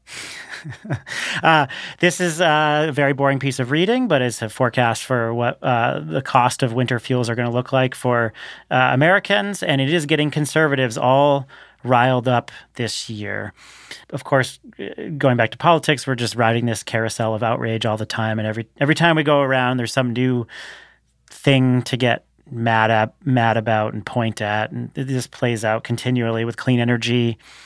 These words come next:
in conservative media. Um, you know, Solyndra,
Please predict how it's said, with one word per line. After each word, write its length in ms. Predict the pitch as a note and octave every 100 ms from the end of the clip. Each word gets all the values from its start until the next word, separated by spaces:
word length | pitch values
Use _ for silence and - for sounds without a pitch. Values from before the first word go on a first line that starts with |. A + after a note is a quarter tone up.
| - -
in 160 | B2+
conservative 580 | - A#2+ - A#2+ A#2 A#2
media. 560 | A2 A2+ A2+ A2 G#2+ G#2+ - - - _ -
Um, 500 | A2 G#2+ G#2 G#2+ G#2+ -
you 100 | C#3
know, 100 | A2 -
Solyndra, 680 | - B2+ B2+ B2 A#2+ A2